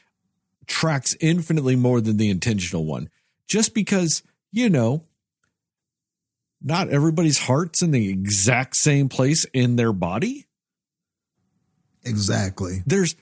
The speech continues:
Speaker 1: there's some leeway, you know? Or what if he just happened to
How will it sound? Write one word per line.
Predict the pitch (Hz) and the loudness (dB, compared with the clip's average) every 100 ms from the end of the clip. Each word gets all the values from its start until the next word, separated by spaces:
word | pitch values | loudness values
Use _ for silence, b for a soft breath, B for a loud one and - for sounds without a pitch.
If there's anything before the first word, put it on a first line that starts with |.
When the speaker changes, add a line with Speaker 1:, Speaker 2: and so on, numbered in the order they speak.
| _ - | _ -2
Speaker 1:
there's | 196 - | 2 4
some | 175 143 | 4 4
leeway, | 233 349 392 370 277 _ _ _ _ _ _ _ _ _ _ _ _ _ _ - | 2 0 -2 -2 -6 _ _ _ _ _ _ _ _ _ _ _ _ _ _ -10
you | 277 | -4
know? | 202 339 277 _ _ _ _ _ _ _ _ _ | -2 -4 -6 _ _ _ _ _ _ _ _ _
Or | - 233 B B | -2 -2 B B
what | 135 285 | -2 0
if | 330 | 0
he | 269 247 | 0 0
just | 254 - | 0 0
happened | 170 220 240 202 | 0 0 0 2
to | 165 117 | 2 0